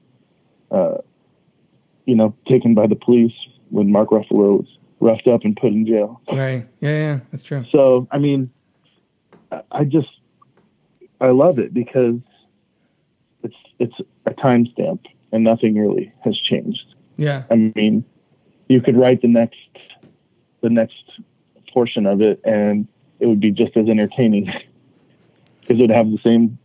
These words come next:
Speaker 1: type of follies that we watched for an hour and a half,
Speaker 2: It would
Speaker 1: you
Speaker 2: be
Speaker 1: know?
Speaker 2: the next time Terry comes to, to town. You can still count
Speaker 1: Yeah.
Speaker 2: on me.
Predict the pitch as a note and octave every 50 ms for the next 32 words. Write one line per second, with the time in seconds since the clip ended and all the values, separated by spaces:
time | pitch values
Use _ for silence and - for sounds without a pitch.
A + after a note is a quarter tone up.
0 | _ - - - A#2+ A#2+ A#2+ A#2+ A#2 - B2 A#2+ A#2+ A#2 A2 A2 A2 - G2+ G#2+
1 | A2+ G#2 G2+ G#2 A2 G#2+ - - - - - - _ _ _ _ _ _ _ _
2 | _ _ - A2+ A#2 A2+ A2+ A#2 A#2 A2+ G#2+ A2+ A#2+ A2 F2+ E2 - _ _ -
3 | D#3+ D3+ - G2+ G2+ A#2 A#2+ - A3 G3 D#3+ D#3 D#3 D3+ D3 - - D#3 D3+ C3+
4 | C3 C3 - D3 C3+ C3 C3+ C3 - C#3+ C3+ A#2 - - F#3+ C#3 - - - -
5 | D#3 C#3 - C3+ C3 B2 B2+ C3 C#3+ E3+ - - G3+ G3 - - - G3+ F3+ D3
6 | - D#3+ C#3 E3+ F3+ G3 D#3 A#2 G#2+ C3+ C3+ A#2+